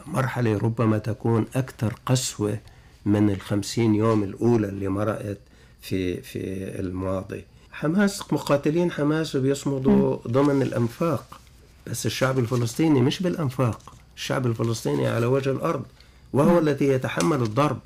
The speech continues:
Speaker 1: وهو الذي يتحمل كل ثقل هاي الآلة العسكرية الإسرائيلية، وبالتالي هم أمام مسؤولية أيضًا، إنه عليهم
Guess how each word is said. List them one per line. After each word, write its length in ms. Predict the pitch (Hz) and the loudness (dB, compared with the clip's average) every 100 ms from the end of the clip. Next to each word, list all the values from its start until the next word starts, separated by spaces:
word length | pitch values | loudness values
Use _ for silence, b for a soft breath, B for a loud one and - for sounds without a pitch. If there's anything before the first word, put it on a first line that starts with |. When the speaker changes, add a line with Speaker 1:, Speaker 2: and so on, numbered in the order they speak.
| - - - - - | -18 -20 -20 -20 -2
Speaker 1:
وهو 200 | 131 165 | 2 4
الذي 160 | 156 131 | 4 4
يتحمل 540 | 123 123 151 156 123 - B B B | 2 0 2 4 2 -2 B B B
كل 260 | - 185 170 - | 2 4 4 0
ثقل 420 | - - 156 143 - b b | -4 0 0 0 -4 b b
هاي 240 | 120 151 160 | 2 4 4
الآلة 340 | 131 170 156 | 2 2 2
العسكرية 600 | 123 110 - 127 160 151 | 2 0 -2 -2 0 0
الإسرائيلية، 760 | 123 - 117 110 120 160 120 - b b b b b | -2 -4 -2 0 0 0 -2 -6 b b b b b
وبالتالي 760 | 101 104 - 165 175 160 156 - B B 113 | -2 -2 0 4 6 6 4 0 B B 2
هم 260 | 151 185 | 4 4
أمام 380 | 120 123 160 156 | 4 4 4 4
مسؤولية 720 | 123 - 117 117 180 180 135 147 | 2 2 2 4 6 6 4 2
أيضًا، 440 | 180 143 110 113 - B B B | 2 2 0 0 -4 B B B
إنه 220 | 117 113 | 4 6
عليهم 640 | 104 113 165 151 147 147 | 4 4 4 4 4 2